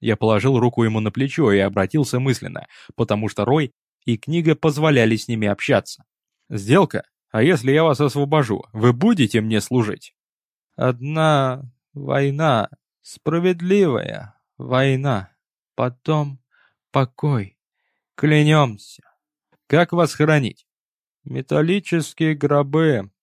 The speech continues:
по размеру, или выпусти нас, мы исчезнем в тумане и появимся по первому зову». «Пожалуй, вариант с гробами мне нравится больше»,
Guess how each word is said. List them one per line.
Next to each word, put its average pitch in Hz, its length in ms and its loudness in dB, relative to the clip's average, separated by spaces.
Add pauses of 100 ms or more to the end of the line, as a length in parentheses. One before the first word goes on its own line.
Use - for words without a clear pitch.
(220)
по 147 140 -2
размеру, 151 960 -2 (160)
или 160 360 -2
выпусти 165 720 -2
нас, 131 760 -8
мы 156 380 0
исчезнем 143 720 2 (160)
в - 220 -20
тумане 135 720 0 (200)
и 143 140 -2
появимся 156 960 2
по 143 220 -2
первому 143 840 0
зову». 131 640 0 (680)
«Пожалуй, 135 600 -4 (200)
вариант 131 380 -6
с - 20 -16
гробами 123 520 -4
мне 104 280 -6
нравится 101 520 -8
больше», - 540 -14